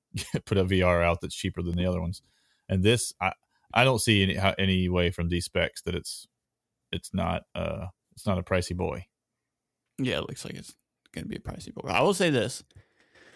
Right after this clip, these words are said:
Speaker 2: It looks like it's gonna be a pricey boy, and then you also have the controllers that are gonna be bundled with it, which is gonna make it
Speaker 1: Mm-hmm.
Speaker 2: pricier. However,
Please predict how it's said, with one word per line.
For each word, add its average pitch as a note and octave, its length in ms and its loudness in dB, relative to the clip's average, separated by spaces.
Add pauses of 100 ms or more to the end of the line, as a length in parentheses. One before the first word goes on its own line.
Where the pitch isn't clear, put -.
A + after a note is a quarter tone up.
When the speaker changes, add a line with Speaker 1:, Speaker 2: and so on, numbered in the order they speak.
(400)
Speaker 2:
It D3 100 2
looks G#3+ 180 4
like A3+ 140 4
it's G#3 80 -2
gonna G#3 140 4
be F#3+ 80 4
a F#3 40 4
pricey E3 360 4
boy, C3 260 6
and A#2 180 2
then A#2+ 120 4
you A#2 120 4
also B2 380 4
have A2+ 560 2
the A2 300 2
controllers A#2 680 0
that F2 120 -4
are E2 60 -4
gonna D#2+ 300 -6
be F#2 180 -4
bundled F2+ 360 -2
with B1+ 160 -8
it, - 240 -12
which - 200 -8
is - 60 -12
gonna A#2+ 180 0
make G#2 100 0
it F2+ 80 2
Speaker 1:
Mm-hmm. A#2+ 80 6
Speaker 2:
pricier. G2+ 360 0
However, D3 640 2